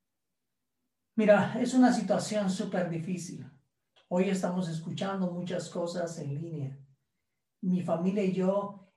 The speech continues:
hemos, eh, tenido ya aquí en Paragu-, en Guatemala cerca de tres años. Muy pronto dejamos, eh, el bello Paraguay, nuestra Asunción, y, y es, es difícil. En esta crisis de la pandemia,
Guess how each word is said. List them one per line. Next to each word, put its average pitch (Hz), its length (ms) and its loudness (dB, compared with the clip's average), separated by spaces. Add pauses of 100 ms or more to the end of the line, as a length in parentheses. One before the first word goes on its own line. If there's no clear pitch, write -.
hemos, 180 400 0
eh, 156 420 -4
tenido 185 280 -2
ya 196 400 2
aquí 196 320 -4
en 185 100 2
Paragu-, 160 460 -2
en 156 120 -2
Guatemala 165 600 0
cerca 180 420 -2
de 143 560 -6 (220)
tres 180 260 -2
años. 220 800 0
Muy 170 160 -4
pronto 202 720 -2 (340)
dejamos, 185 560 2
eh, 143 280 -2
el 147 80 -8
bello 175 320 0
Paraguay, 165 640 0
nuestra 156 280 -6
Asunción, 190 920 -4 (500)
y, 175 420 0
y 160 680 -4
es, 214 360 -8
es 185 200 -2
difícil. 233 760 -4 (400)
En 208 200 2
esta 220 480 2
crisis 226 500 0
de 160 80 0
la 143 160 -2
pandemia, 202 800 0